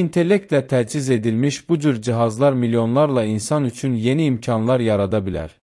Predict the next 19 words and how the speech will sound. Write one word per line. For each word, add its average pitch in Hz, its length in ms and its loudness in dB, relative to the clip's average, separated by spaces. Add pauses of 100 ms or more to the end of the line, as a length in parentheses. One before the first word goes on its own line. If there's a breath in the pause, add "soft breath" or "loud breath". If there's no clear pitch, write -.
(200)
Texnologiyanın 160 880 0
bu 175 60 0
sahədəki 127 680 0
inkişafı 123 500 -2
əlillər 127 480 2
üçün 120 360 -6
daha 123 220 0
geniş 143 400 -2
imkanlar 120 480 -2
açır 120 420 -2
və 120 80 2 (120)
onların 123 440 0
cəmiyyətə 127 480 0
inteqrasiyasını 117 760 -2
asanlaşdırır. 95 840 -6 (340)
Gələcək 147 680 0
perspektivlər. 110 1120 -2 (540)
Süni 233 420 -2
intellektlə 180 580 0